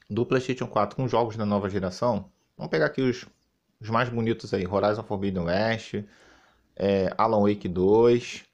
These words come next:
Ratchet and Clank, Demon Souls, enfim, se você compara com esses jogos aí,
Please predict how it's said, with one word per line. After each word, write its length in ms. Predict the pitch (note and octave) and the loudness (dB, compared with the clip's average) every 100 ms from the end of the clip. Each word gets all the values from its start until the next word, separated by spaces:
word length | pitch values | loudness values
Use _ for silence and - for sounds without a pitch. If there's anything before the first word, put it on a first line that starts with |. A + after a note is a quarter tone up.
| _ _ - _ | _ _ -20 _
Ratchet 340 | - C3+ - B2 | -4 -4 -2 -6
and 40 | |
Clank, 560 | - G2 A2+ A#2+ A2+ G2+ | -2 0 2 0 -2 -6
Demon 380 | G2 C3 C#3+ A#2+ | 0 0 0 -6
Souls, 760 | - G#2 A2+ A#2 G#2+ G2+ - _ _ _ _ - - - _ _ _ - | 0 2 4 4 2 -4 -18 _ _ _ _ -20 -18 -20 _ _ _ -6
enfim, 440 | D#3+ D#3 G#2 F#2 | -4 -2 -4 -4
se 140 | - - | -16 -8
você 40 | |
compara 320 | D3 D3 D3+ | -6 -2 -2
com 120 | D3 | 0
esses 240 | C#3+ B2+ G#2+ | -4 -2 2
jogos 360 | G#2+ G#2+ G2+ | 2 2 -2
aí, 320 | F#2+ A#2 B2+ | -2 0 -2